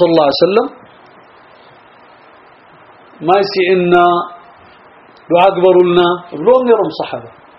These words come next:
الرسول صلى الله عليه وسلم دعاء قبروا نيرم سمايد ما دبن بن بن بن تبني راشع عنشا رسول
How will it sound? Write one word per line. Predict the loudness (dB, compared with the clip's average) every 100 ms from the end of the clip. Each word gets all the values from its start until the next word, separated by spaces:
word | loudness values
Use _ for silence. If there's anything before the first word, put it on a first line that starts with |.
| -20
الرسول | -12 -10 -8 -8
صلى | -6
الله | -6
عليه | -4
وسلم | -4 0 0
دعاء | 2 2
قبروا | 0 0
نيرم | -2 -4 -6 -20 -20 -20 -20 -20 -20 -6
سمايد | -2 2 0 0
ما | -2 0
دبن | 2 2 2
بن | 0
بن | 0 0
بن | 0 -2
تبني | -4 -2 0
راشع | 0 -2
عنشا | -8 -12 -20 -20 -20 -20 -20 -20 -20 -20 -20 -20 -20 -20 -20 -20 -20 -20 -20 -20 -20 -20 -8 0 0
رسول | 2 0